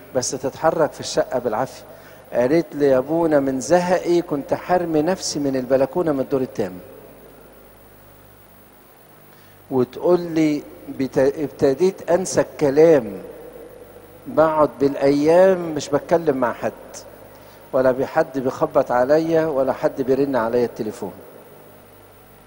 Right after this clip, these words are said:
دول محتاجين شفقة ومحتاجين رأفة. أنا عارف كويس إن المريض اللي راقد في فراشه أحيانًا بيكون متعب. يقول لك: "طل-، نزل إيدي،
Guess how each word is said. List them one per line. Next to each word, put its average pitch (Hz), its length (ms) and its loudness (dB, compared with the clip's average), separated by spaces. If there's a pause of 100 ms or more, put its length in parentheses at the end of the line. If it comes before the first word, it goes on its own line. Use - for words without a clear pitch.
(560)
دول 120 120 0
محتاجين 120 500 -6
شفقة - 480 -8 (1200)
ومحتاجين 113 680 -6
رأفة. - 340 -4 (1080)
أنا 170 280 2
عارف 156 760 -4 (120)
كويس 151 680 0
إن 120 200 -6
المريض 123 580 0 (840)
اللي 120 180 0
راقد 131 280 6
في - 180 -8
فراشه 127 680 2
أحيانًا 135 400 -2
بيكون 120 400 -2
متعب. 127 440 0 (1400)
يقول 147 160 2
لك: 131 80 2 (180)
"طل-، 143 200 2
نزل 139 340 0
إيدي، 117 420 -6